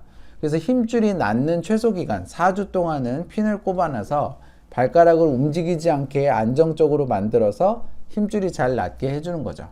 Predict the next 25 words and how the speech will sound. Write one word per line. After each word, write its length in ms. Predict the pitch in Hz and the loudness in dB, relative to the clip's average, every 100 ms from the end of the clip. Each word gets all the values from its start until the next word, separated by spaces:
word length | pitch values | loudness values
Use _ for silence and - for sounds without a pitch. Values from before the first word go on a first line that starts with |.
| - - - - - - - - - - - - - - - - | -20 -20 -20 -20 -20 -20 -20 -20 -20 -20 -20 -20 -20 -20 -20 -4
어, 220 | 143 160 156 | 2 2 2
이러한 420 | 160 220 233 226 | 2 6 6 6
발가락 480 | 170 156 208 220 220 | 4 4 4 4 4
힘줄 360 | 233 233 233 | 0 0 0
파열 280 | 220 220 208 | 2 2 2
환자의 380 | 220 208 202 190 | 2 0 0 -2
수술은 720 | 226 208 110 160 131 160 131 | -4 -4 -2 -2 0 0 -2
다음과 400 | 117 131 165 175 | -4 -2 2 2
같이 300 | 156 151 151 | 2 -2 -6
진행이 340 | - 135 139 | -4 -2 0
되는데요. 800 | 123 117 113 110 98 92 113 180 - | -2 0 0 0 -2 -2 0 0 0
첫 280 | - 214 208 | 0 0 2
일 160 | 220 | 2
박 240 | 208 214 190 | 4 2 2
이 80 | |
일은 360 | 175 160 175 139 | 0 2 2 0
입원을 420 | 120 139 156 151 | -2 -2 -2 -2
합니다. 380 | 151 107 98 92 | -4 -4 -4 -6
최소 260 | - 170 180 | -6 -4 -2
일 140 | 170 | -2
박 160 | 175 165 | 0 0
이 80 | 160 | -2
일은 160 | 147 | -4
입원하는 480 | 117 110 123 131 143 | -4 -4 -4 -4 -6
거고요. 640 | 117 98 87 98 147 196 | -6 -6 -6 -4 -4 -4